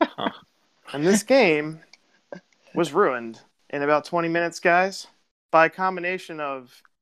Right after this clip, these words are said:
Speaker 2: Harry Maguire's big fat head and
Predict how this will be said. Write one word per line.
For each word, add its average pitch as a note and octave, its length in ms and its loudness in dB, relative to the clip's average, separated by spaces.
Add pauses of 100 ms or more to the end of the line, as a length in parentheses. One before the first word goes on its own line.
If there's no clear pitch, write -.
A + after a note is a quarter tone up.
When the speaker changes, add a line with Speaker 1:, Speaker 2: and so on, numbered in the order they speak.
(240)
Speaker 2:
Harry E3 240 -2
Maguire's E3 440 -2
big D#3 200 -8
fat D#3 240 -4
head F#3 340 -6 (840)
and E3 580 -8